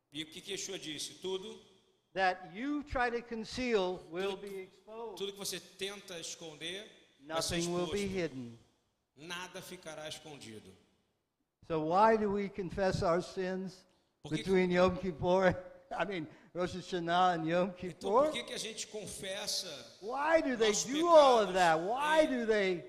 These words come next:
Speaker 1: Por que que nós confessamos
Speaker 2: say
Speaker 1: nossos
Speaker 2: the Al-,
Speaker 1: pecados entre
Speaker 2: Al-Chet?
Speaker 1: Yom Teruah,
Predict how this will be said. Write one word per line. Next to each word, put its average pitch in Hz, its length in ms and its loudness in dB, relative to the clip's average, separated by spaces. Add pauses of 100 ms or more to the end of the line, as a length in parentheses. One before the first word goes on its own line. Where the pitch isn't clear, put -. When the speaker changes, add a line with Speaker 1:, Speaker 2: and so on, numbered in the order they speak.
(440)
Speaker 1:
Por 151 140 -18
que 220 100 -8
que 220 120 -10
nós 208 160 -12
confessamos 196 760 -10
Speaker 2:
say 233 200 8
Speaker 1:
nossos 254 140 6
Speaker 2:
the 220 80 4
Al-, 202 200 6
Speaker 1:
pecados 185 360 -4 (280)
entre 185 200 -2
Speaker 2:
Al-Chet? 214 200 6 (280)
Speaker 1:
Yom 185 280 -6
Teruah, 175 680 -10